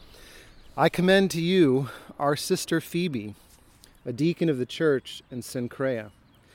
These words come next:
I ask you to receive her in the Lord in a way worthy of his people, and to give her any help she may need from you. For she has been the benefactor of many people, including me.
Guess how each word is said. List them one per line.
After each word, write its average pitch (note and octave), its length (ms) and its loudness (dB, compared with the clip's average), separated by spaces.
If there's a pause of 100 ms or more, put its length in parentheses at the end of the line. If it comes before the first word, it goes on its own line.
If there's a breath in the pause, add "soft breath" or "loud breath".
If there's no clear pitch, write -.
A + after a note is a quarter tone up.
(420 soft breath)
I C3+ 120 -2
ask D#3 300 -2
you F3 100 4
to E3 100 4
receive D#3+ 540 0
her D3+ 280 2
in C3 100 0
the B2+ 60 0
Lord C3+ 400 0
in A#2+ 100 -2
a A#2 60 -2
way B2+ 260 2
worthy C3+ 480 2
of B2+ 120 2
his A#2+ 180 -2
people, G#2 500 -10 (360)
and A#2 160 -10
to A#2 40 -4
give B2+ 300 0
her C3+ 220 -4
any C#3 240 -4
help B2 280 -6
she - 220 -8
may B2 220 -4
need B2 320 -4
from G#2 240 -10
you. G#2 240 -12 (840 soft breath)
For - 160 -2
she E3 220 0
has D#3 160 4
been C#3+ 300 0
the C3 80 0
benefactor B2+ 800 -2
of A2 100 -4
many B2+ 320 -2
people, A2+ 460 -6
including A#2 560 -4
me. G#2 240 -8